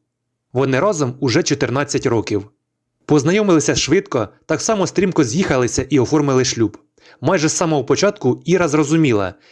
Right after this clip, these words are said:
дітей вони, скоріш за все, не захочуть, бо її чоловік сам поводився як дитина. Вона бачила, як його виводить з себе будь-яка критика,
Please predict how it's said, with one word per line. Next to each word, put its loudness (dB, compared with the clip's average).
дітей 0
вони, 0
скоріш -2
за 0
все, -2
не 0
захочуть, -2
бо 2
її 2
чоловік 2
сам 0
поводився 2
як 2
дитина. -2
Вона 0
бачила, -2
як 0
його 2
виводить 2
з -6
себе 2
будь-яка 0
критика, -2